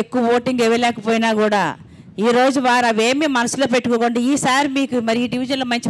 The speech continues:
మెజారిటీ తీసుకొచ్చినందుకు మరి మొట్టమొదటిసారికి ఈ ఒంగోలులోనే మొట్టమొదటి అభివృద్ధి కార్యక్రమం మరి మీ యొక్క ఈ కమ్యూనిటీ హాల్ అని చెప్పేసి మీకు సభాముఖంగా తెలియజేస్తున్నాను. మరి వంద రోజులు ప్రభుత్వం వచ్చి వంద రోజులైంది. ఈ వంద రోజుల్లో మనకు వచ్చినప్పటి నుంచి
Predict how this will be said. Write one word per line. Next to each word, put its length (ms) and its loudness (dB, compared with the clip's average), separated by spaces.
మెజారిటీ 420 0
తీసుకొచ్చినందుకు 680 -2
మరి 200 0
మొట్టమొదటిసారికి 760 -2
ఈ 40 2
ఒంగోలులోనే 560 0
మొట్టమొదటి 560 -2
అభివృద్ధి 280 -2
కార్యక్రమం 520 -2
మరి 160 0
మీ 80 0
యొక్క 180 -2
ఈ 40 0
కమ్యూనిటీ 420 -2
హాల్ 220 -2
అని 140 -6
చెప్పేసి 360 -4
మీకు 260 -8
సభాముఖంగా 600 -4
తెలియజేస్తున్నాను. 680 -4
మరి 140 2
వంద 180 0
రోజులు 360 2
ప్రభుత్వం 420 0
వచ్చి 220 -2
వంద 140 -2
రోజులైంది. 580 -2
ఈ 40 0
వంద 160 -2
రోజుల్లో 440 2
మనకు 260 0
వచ్చినప్పటి 500 -2
నుంచి 160 -2